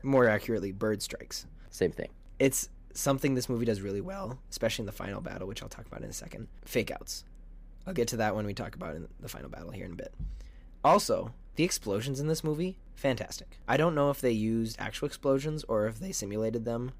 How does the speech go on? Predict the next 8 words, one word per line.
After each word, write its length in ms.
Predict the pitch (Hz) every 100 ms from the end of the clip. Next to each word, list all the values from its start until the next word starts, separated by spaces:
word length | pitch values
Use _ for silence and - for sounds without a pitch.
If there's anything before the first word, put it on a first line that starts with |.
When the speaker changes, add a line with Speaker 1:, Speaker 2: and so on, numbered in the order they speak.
| - -
Speaker 1:
in 540 | 107 104 104 101 101 - - -
three 160 | 107
D 100 | 104
render 240 | 101 107 120
engines, 340 | 131 156 165 - - -
but 260 | - 113 - - - -
when 520 | 113 107 107 104 104 -
Bob 260 | 113 107